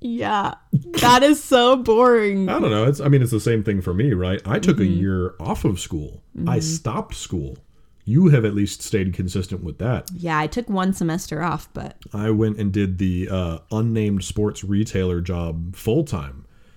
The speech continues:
Speaker 2: Uh, I ran a whole fishing department. Well, that's not explicitly true. I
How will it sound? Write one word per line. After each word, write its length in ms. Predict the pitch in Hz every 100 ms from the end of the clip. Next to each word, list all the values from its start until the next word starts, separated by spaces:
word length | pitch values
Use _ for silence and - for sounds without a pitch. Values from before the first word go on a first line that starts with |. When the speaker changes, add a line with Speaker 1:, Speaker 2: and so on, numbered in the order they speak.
| _ -
Speaker 2:
Uh, 160 | 90 82
I 80 | 92
ran 300 | 90 104 104
a 80 | 90
whole 320 | - 98 90
fishing 360 | - 143 120 98
department. 480 | 85 80 67 65
Well, 120 | 147 123
that's 160 | -
not 160 | 98 82
explicitly 440 | - 78 - 78
true. 280 | - 58 - - - -
I 580 | 101 87 87 85 82